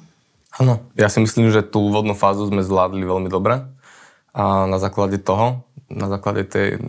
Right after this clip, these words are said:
tejto symbolickej ceny, tých sto tisíc, považujeme ju za takú mobilizačnú. Už máme nejaké prvé dáta, údaje k tomu a na základe toho ideme ďalej budovať nejakú marketingovú kampaň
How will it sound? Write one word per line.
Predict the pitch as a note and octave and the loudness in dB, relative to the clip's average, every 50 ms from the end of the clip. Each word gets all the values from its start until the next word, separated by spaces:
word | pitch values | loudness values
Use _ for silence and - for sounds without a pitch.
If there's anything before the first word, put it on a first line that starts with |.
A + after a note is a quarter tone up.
| - | -8
tejto | - - F#2+ F#2+ - | -6 -6 -6 -6 -6
symbolickej | G2 - G2+ G2 F#2+ G2+ G2 G2+ G2 - - - - G#2 G2 G2 G2 F#2+ F#2+ F#2+ F#2+ F#2+ - _ _ _ _ | -4 -2 -2 0 0 0 0 0 -2 -6 -12 -4 0 0 2 2 2 0 0 -2 -4 -8 -14 _ _ _ _
ceny, | - - G2 G2 G#2+ A#2 A#2 | -2 0 0 2 2 0 -2
tých | - G#2 - | -4 -8 -6
sto | - - G2 | -6 -6 -4
tisíc, | - F#2+ - - B2 B2 - - | -4 -4 -2 -2 -4 -4 -6 -8
považujeme | - - G2+ G2+ G2 G2 G2 G2+ G2+ G2 G2+ G2+ G2 G2+ | -4 -2 0 0 0 0 0 0 -2 0 0 -2 -2 -2
ju | G2 G2 | -2 -2
za | G2 G2 G2 F#2 - | -2 -2 -2 -2 -4
takú | - - - | -6 -4 0
mobilizačnú. | F#2+ F#2+ F#2+ F#2+ G2+ G2+ G2+ G2 G2 G2 - - A#2+ B2 C3 C3 C3+ - _ - - - - - - _ _ | 0 0 0 0 0 0 0 0 -2 -2 -2 -2 -2 -2 -2 -4 -8 -16 _ -20 -20 -20 -20 -20 -20 _ _
Už | - G#2 G#2 | -6 -4 0
máme | G2+ G2+ G2+ G2+ G2 | 2 2 2 2 0
nejaké | G2 F#2+ F#2+ F#2+ - - G#2 G2 | -2 -2 -4 -4 -2 0 0 0
prvé | F#2+ F#2+ G2+ G2 G2 G2 G2 F#2 F#2 | 0 0 -2 -2 0 0 0 -2 -2
dáta, | F2 F#2+ F#2+ F#2 F2 F2+ - - G#2 | -2 -2 0 0 0 -2 -2 -2 -2
údaje | F#2+ F#2 F#2 G2 G2+ G#2 G#2 - | -2 -2 0 0 0 0 -2 -2
k | - | -2
tomu | - G2 G2+ A2+ B2 B2+ B2+ - _ _ _ _ _ _ _ _ | -2 -2 0 -2 -2 -4 -8 -12 _ _ _ _ _ _ _ _
a | - F#2+ F#2+ F#2+ | -4 -2 0 0
na | G2 | 0
základe | F#2+ G2+ F#2+ - G#2 G#2+ G#2 G2+ | 0 0 0 0 -2 -2 -2 -2
toho | G2+ G#2+ G#2+ A2 G#2+ | -2 0 0 2 2
ideme | G#2+ A2 G#2 G#2 G2+ G2 F#2+ F#2+ F#2+ - - - | 2 0 0 2 0 0 0 0 -4 -6 -10 -8
ďalej | - A2+ G#2+ G#2+ G#2 G2+ G2+ | -8 -2 0 2 2 2 0
budovať | F#2+ G2 G#2+ G#2 G#2+ G#2+ G#2+ G#2 | 0 -2 -2 0 0 0 -2 -2
nejakú | G#2+ - - | -6 -4 -2
marketingovú | G#2 G2 G2+ - - A2 A2 A2 A2 A2+ A2+ A2+ | -2 -2 -2 -2 -4 -4 -4 -2 -2 -2 -2 -2
kampaň | A2 - G2+ G#2 G2+ A#2 A#2+ B2 B2+ B2+ | -2 -2 -4 -2 0 0 0 0 -4 -6